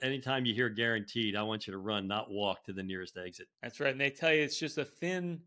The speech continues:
Speaker 2: veneer of insurance on top of your
Speaker 1: <laughs>
Speaker 2: investment. That means they're charging you a lot of fees. <laughs> So,
Speaker 1: Exactly.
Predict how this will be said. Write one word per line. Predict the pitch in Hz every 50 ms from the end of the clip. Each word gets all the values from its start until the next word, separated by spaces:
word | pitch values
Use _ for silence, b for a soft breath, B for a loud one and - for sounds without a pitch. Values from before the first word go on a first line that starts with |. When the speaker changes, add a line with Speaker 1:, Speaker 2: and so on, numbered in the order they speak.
| _ -
Speaker 2:
veneer | 120 135 143 147 151 160 170 165 156 143
of | 131
insurance | 135 135 123 - - - 180 196 190 160 139 123 117 - - - - -
on | 139 139 135
top | 139 - 151 165 170 -
of | 160 135 117
your | 131 139 135
Speaker 1:
<laughs> | 127
Speaker 2:
investment. | 120 123 127 123 - - - 135 131 127 127 - b b b b b b b -
That | 160 175
means | 175 180 175 170 160 147 - - - _ _ _
they're | 156 156
charging | 156 - 190 170 165 143 143 151
you | 151
a |
lot | 143 143 131
of | 120 -
fees. | - 135 117 110 107 - - - - _
<laughs> | - - - - -
So, | - - -
Speaker 1:
Exactly. | - - 202 190 185 180 160 143